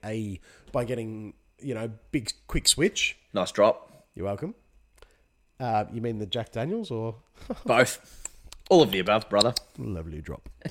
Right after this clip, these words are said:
Speaker 1: <laughs> The, um, yeah, the fact that it was at Tasmania means that if you win the clearance battle, you control the territory, and then it's, it's very hard to get counterattacked against, and that's,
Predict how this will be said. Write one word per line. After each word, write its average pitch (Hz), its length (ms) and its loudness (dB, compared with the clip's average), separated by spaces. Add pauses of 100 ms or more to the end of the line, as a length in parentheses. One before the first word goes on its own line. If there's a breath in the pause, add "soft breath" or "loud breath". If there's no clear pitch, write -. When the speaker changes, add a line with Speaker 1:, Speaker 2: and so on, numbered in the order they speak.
Speaker 1:
<laughs> - 300 -4
The, 139 280 2
um, 127 480 -2 (1500)
yeah, 165 140 10
the 135 100 0
fact 180 200 -2
that 185 100 2
it 156 40 -2
was 139 120 -4
at 131 80 -6
Tasmania 120 500 -2
means 117 280 0
that 117 180 -4
if 147 140 -4
you 185 100 2
win 175 160 4
the 147 60 0
clearance 135 340 -2
battle, 156 260 4
you 156 140 0
control 120 400 -4
the 107 100 -6
territory, 120 560 -2
and 110 120 -4
then 104 100 -4
it's, 92 160 -12 (160)
it's 123 160 -8
very 110 220 -4
hard 104 160 -6
to 107 60 -14
get 104 140 -8
counterattacked 101 580 -8
against, 104 320 -6
and 104 100 -6 (380 soft breath)
that's, - 200 -2